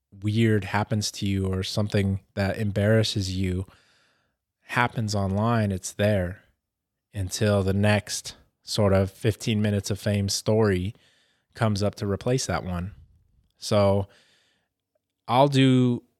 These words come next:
like, probably a series review, because each of these episodes, they're very extreme.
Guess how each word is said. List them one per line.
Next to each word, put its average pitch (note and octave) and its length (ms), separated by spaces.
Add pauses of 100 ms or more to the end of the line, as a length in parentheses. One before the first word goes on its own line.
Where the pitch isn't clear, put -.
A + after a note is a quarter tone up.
(180)
like, G#2+ 540
probably D3+ 640
a G2+ 80
series G#2+ 640
review, F#2 560 (440)
because A2 280
each C#3+ 160
of D3 100
these A#2 180
episodes, G#2+ 540
they're A2 160
very A#2 380
extreme. G#2 640